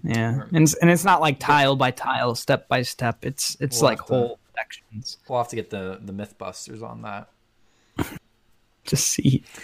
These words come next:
Speaker 1: if they are dodgeable.
Speaker 2: At the stu-, uh, only at the stew, though.
Speaker 1: At the stew, at DePaul's stew.
Speaker 2: Yeah. All right, con-,
Speaker 1: So,
Speaker 2: continue.
Speaker 1: yeah, and at the bottom of the stairs, there was,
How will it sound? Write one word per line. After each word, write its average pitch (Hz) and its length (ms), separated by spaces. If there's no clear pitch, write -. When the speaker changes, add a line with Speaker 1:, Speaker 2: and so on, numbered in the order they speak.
Speaker 1:
if - 320
they 123 180
are 151 240
dodgeable. 170 580
Speaker 2:
At 120 160
the 113 80
stu-, - 300
uh, 180 160
only 175 320
at 139 100
the 120 80
stew, 113 280
though. - 320
Speaker 1:
At 156 120
the 147 120
stew, 135 260
at 139 180
DePaul's 139 460
stew. 117 560
Speaker 2:
Yeah. 123 320
All 143 100
right, 120 140
con-, - 100
Speaker 1:
So, 202 320
Speaker 2:
continue. 127 300
Speaker 1:
yeah, 175 220
and 151 160
at 175 160
the 175 80
bottom 156 380
of 147 160
the 139 100
stairs, 135 800
there 135 260
was, 131 360